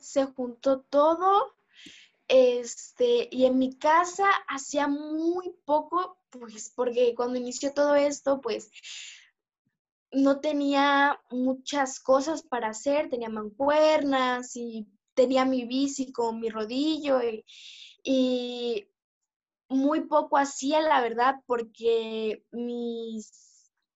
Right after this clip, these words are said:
mi coach no me mandaba mucho, mucho por hacer, entonces, de repente salía a correr a, aquí a la vuelta de mi casa o así,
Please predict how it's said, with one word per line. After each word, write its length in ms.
mi 240
coach 600
no 160
me 100
mandaba 440
mucho, 760
mucho 360
por 180
hacer, 580
entonces, 960
de 100
repente 880
salía 540
a 120
correr 640
a, 420
aquí 280
a 120
la 100
vuelta 340
de 80
mi 300
casa 800
o 140
así, 440